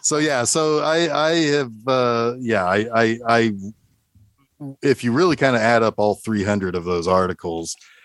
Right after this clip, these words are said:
and, and the ones that I've already completed after that, yeah, the, I, I, I, I have written way too many thousands of words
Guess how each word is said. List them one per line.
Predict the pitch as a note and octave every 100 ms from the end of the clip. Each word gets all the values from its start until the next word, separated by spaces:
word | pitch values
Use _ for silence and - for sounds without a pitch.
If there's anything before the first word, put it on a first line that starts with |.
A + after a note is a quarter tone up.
| - _ _ -
and, | G#2 F#2
and | G2+ F#2+
the |
ones | F#2 G#2+ G2+
that | F#2+
I've | F#2
already | F#2+ F#2+ E2+
completed | - - G2+ E2+ E2
after | F#2+ G2 - E2
that, | D#2+ D#2 - _
yeah, | A#2+ F#2+
the, | E2+ A2
I, | A2+ A2+ A2
I, | A2+ A2+ A2 C3 C#3 C3 C3
I, | G#2+ - A#2
I | B2
have | A#2 F#2+
written | A2 G#2+ F#2 F2 F2
way | G#2 C3+ A#2
too | -
many | G2+ F#2
thousands | E2+ F#2+ F2+ E2+ E2 D#2+ - - _
of | G#2+ E2+
words | F2 F2 E2+ D#2+